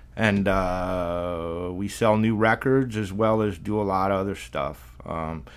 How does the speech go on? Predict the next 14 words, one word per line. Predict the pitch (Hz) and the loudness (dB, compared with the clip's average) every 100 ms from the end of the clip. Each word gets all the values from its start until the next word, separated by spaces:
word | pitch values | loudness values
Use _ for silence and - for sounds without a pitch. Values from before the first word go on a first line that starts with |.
| - - - | -20 -20 -12
we're | 87 98 | -4 0
really | 101 95 | 2 0
trying | - 98 | 0 -2
to | 87 | -2
branch | - 95 92 - | -2 -2 -2 -2
out | 95 95 95 | -2 0 -2
and, | 78 76 78 78 - - - - - - - - - - - - - | -6 -10 -10 -14 -20 -20 -20 -20 -20 -20 -20 -20 -20 -20 -20 -10 -2
uh, | 92 | 0
reach | 92 98 135 139 | 2 4 4 8
out | 127 123 | 8 8
to | |
the | 110 107 | 2 2
internet | 120 113 110 - | 4 4 2 -2
community. | 101 104 101 76 73 | -2 0 0 -4 -10